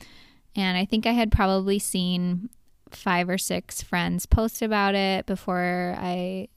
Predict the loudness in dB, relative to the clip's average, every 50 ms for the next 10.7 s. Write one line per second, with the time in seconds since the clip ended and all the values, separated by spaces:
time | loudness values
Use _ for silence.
0 | _ _ -4 -4 -2 -2 -2 -2 -2 0 0 0 0 0 -2 -4 -4 -6 -8 -6
1 | -6 -6 -6 -4 -4 -2 -2 -2 -2 -2 -2 -2 -2 -4 -4 -6 -6 -12 _ -20
2 | -20 -20 -20 _ -20 _ _ _ _ _ _ _ _ _ _ _ -4 -2 0 0
3 | 0 0 -2 -2 -4 -4 -6 -8 _ -20 -20 -20 -20 -20 -20 -20 -20 -20 -20 -20
4 | -20 _ _ -20 -20 _ 0 2 4 6 6 8 8 6 6 6 4 2 4 4
5 | 2 2 4 2 0 2 2 4 6 6 6 6 6 6 6 4 4 2 0 -2
6 | -4 -4 -8 -6 0 0 0 0 2 2 2 4 4 4 4 4 4 2 2 2
7 | 2 2 2 2 2 2 2 2 2 0 -2 -2 -2 -2 -2 -2 -2 -2 -2 -2
8 | -2 -2 -4 -6 -4 -2 -2 -2 -2 -4 -2 -2 0 0 0 0 0 0 0 0
9 | -2 -2 -4 -4 -2 -2 -2 -2 -4 -6 -10 -12 -10 -10 -10 -6 -4 -2 -2 0
10 | 0 -2 -2 -2 0 -2 -2 -4 -4 -8 -8 -8 -8